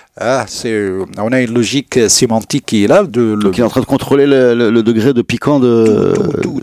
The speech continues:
Speaker 1: tout, tout.
Speaker 2: D'accord.
Speaker 1: وأن تباع بالسمن والعسل. Alors, peut-être
Speaker 2: Avec,
Speaker 1: le
Speaker 2: ouais.
Speaker 1: الهريسة, ça renvoie pas forcément, hein, au sens qu'on en a aujourd'hui de la sauce piquante, mais tout ce qu'on écrase.
Speaker 2: Hmm.
Speaker 1: Parce que le, le verbe هرس,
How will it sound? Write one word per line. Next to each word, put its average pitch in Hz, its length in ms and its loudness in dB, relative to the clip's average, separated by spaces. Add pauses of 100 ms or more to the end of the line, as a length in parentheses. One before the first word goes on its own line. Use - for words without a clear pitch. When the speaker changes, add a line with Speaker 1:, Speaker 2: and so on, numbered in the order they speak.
Speaker 1:
tout, 139 140 -8
tout. - 80 -20
Speaker 2:
D'accord. 82 260 -8 (640)
Speaker 1:
وأن 151 200 4
تباع 196 320 4
بالسمن 208 420 -2
والعسل. 151 460 2
Alors, 139 220 2
peut-être 185 360 0
Speaker 2:
Avec, 156 100 2
Speaker 1:
le 208 120 4 (100)
Speaker 2:
ouais. - 40 -2 (320)
Speaker 1:
الهريسة, 156 440 2
ça 190 180 0
renvoie 147 420 2
pas 185 160 2
forcément, 147 720 0 (100)
hein, 135 220 0
au 127 100 -2
sens 180 320 0
qu'on 143 160 2
en 131 160 2
a 131 60 4
aujourd'hui 117 540 2
de 110 180 -2
la 101 100 2
sauce - 260 -2
piquante, 175 540 0 (400)
mais 117 160 2 (160)
tout 110 100 2
ce - 160 2
qu'on 151 160 2
écrase. - 680 -4 (120)
Speaker 2:
Hmm. - 100 -16
Speaker 1:
Parce 73 120 -12
que - 80 -10
le, 98 80 -6 (120)
le 104 80 2
verbe 107 260 2
هرس, 95 240 2